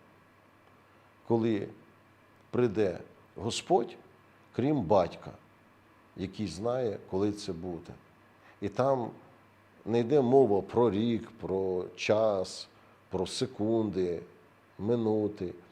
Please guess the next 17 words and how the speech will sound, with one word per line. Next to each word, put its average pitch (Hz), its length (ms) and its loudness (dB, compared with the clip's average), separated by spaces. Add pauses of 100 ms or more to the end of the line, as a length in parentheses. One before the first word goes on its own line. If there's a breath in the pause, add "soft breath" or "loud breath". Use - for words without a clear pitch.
(160 loud breath)
Там 131 260 0
йде 135 320 2
про 120 200 0
те, 160 200 -2
що 139 180 -2
ми 135 120 4
постійно 135 640 0
в - 80 -2
притчах, 160 480 0 (400)
Господь 110 360 -4
каже, 117 360 -2
повинні 131 500 0
пильнувати, 127 880 0 (720 loud breath)
бути 131 300 2
уважними 131 760 0
і 120 160 -4
чекати, 131 800 -4